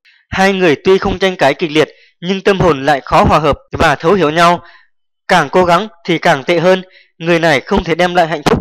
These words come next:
thực sự cho người kia. Ba, Dần và Tỵ. Mối quan hệ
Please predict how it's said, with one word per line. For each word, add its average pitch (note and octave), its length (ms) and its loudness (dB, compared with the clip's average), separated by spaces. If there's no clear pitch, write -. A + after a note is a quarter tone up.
thực - 160 -4
sự D#3+ 280 -4
cho F#3 160 0
người E3+ 160 0
kia. F3 260 0
Ba, F3+ 280 0
Dần D3 240 0
và C#3 120 0
Tỵ. D#3+ 260 -4
Mối F3 180 0
quan G#3 160 2
hệ G3 200 0